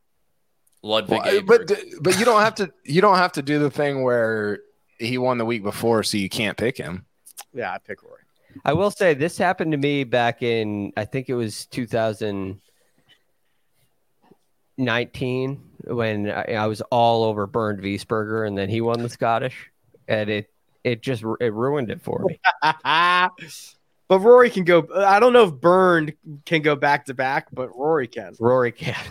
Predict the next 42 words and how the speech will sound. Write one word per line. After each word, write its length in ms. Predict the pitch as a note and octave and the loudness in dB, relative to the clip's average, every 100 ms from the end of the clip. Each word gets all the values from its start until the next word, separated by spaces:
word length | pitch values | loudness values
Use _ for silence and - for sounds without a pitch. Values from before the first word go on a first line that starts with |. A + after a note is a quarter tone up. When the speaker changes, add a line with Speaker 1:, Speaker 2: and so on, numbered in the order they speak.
| - | -2
Speaker 2:
Yeah, 160 | G3 - | 0 4
I 100 | F3 | 2
think 220 | A3 F#3+ | 2 2
I 140 | D3+ D3+ | 4 4
honest, 440 | D#3 F3 F3+ - - | 4 2 0 -4 0
like, 200 | C#3+ C3+ | 2 4
I 80 | |
think 260 | C3 F3 D#3+ | 2 -2 -4
winning 680 | A#2 A#2 A#2 B2 A#2+ A#2 A2 | -2 0 0 0 -2 -6 -8
is, 440 | A2+ A2+ - - - | -4 -4 -2 -4 -6
it's 220 | A#2 A2 | -6 -6
not 300 | B2 B2+ C3 | 0 2 2
a, 500 | A2+ G2+ F#2 F2 E2+ - | 2 2 0 -2 -6 -8
he's 160 | B2+ C3+ | -6 -4
playing 300 | E3 F3+ C3 | 0 0 0
so 240 | - A2 | 0 0
well 420 | G2+ F#2+ F#2+ G2+ | 2 0 0 0
that 140 | G2 F#2+ | -2 -4
it's, 320 | F#2+ - - - | -4 -6 -6 -8
it's 220 | A2+ G2+ | -8 -6
more 240 | A#2+ C#3+ B2+ | -2 0 2
of 80 | |
a 260 | G2 F#2 F2 - _ _ _ | 0 -2 -4 -10 _ _ _
boost 340 | A2 G#2+ - G2+ | -8 -6 -4 -4
to 40 | |
his 180 | F2+ - | -4 -4
confidence 600 | - F#2+ F#2 F2+ F2 - | -2 -2 -2 -4 -4 -6
than 180 | F2+ F2 | -4 -4
anything 420 | E2+ D2+ C#2 C2 | -4 -6 -8 -6
else. 440 | G#1 C2 - - | -8 -8 -8 -6
It, 80 | G#2 | -4
it 240 | G2 G#2 | -2 -2
doesn't, 420 | G#2 A#2+ A2+ F#2 - _ _ _ _ _ - | -2 -2 -4 -10 -12 _ _ _ _ _ -2
it 100 | C3 | 2
doesn't 280 | F3 D3 G#2 | 2 0 -4
do 200 | A#2 G#2+ | -2 2
a 40 | |
lot 220 | G2 F#2+ | 2 0
for 140 | - F#2+ | -2 -4
me 280 | F#2+ F#2 | -2 0
of, 200 | F2+ F2 | -2 -2
like, 640 | F#2 F2+ E2+ E2 - - | -2 0 0 -4 -8 -18